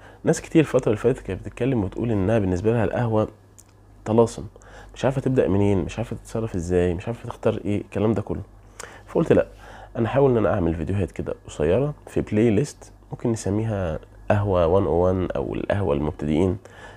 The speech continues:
بحيث إنها تعرف الناس وتاخدهم واحدة واحدة كده من إيديهم لحد ما يعرفوا القهوة ماشية إزاي، ويشتروا البن إزاي، ويشربوا قهوتهم إزاي، والكلام ده كله. لأن هو ده الهدف اللي أنا عامل القناة دي أصلًا عشان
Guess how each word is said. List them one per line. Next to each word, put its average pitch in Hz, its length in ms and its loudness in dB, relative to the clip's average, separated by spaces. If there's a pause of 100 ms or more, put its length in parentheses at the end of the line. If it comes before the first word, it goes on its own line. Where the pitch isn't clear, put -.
(140)
بحيث 160 220 0
إنها 104 280 4
تعرف 95 400 2
الناس 82 220 0
وتاخدهم 69 400 -4
واحدة 107 240 2
واحدة 101 200 -2
كده 95 160 2
من 85 120 2
إيديهم 127 360 0 (340)
لحد 135 280 0
ما 107 100 4
يعرفوا - 260 2
القهوة 101 240 0
ماشية 101 260 -2
إزاي، 90 400 2
ويشتروا 85 400 -2
البن 80 280 2
إزاي، 92 320 0
ويشربوا 87 320 -2
قهوتهم 98 320 -2
إزاي، 107 280 2
والكلام 90 320 0
ده 80 120 0
كله. - 180 -6 (500)
لأن 87 220 4 (380)
هو 131 140 8
ده 143 100 6
الهدف 135 260 2
اللي 120 120 2
أنا 120 80 2
عامل 123 160 2
القناة 110 300 2
دي 123 140 0
أصلًا 64 280 -2
عشان 80 220 -4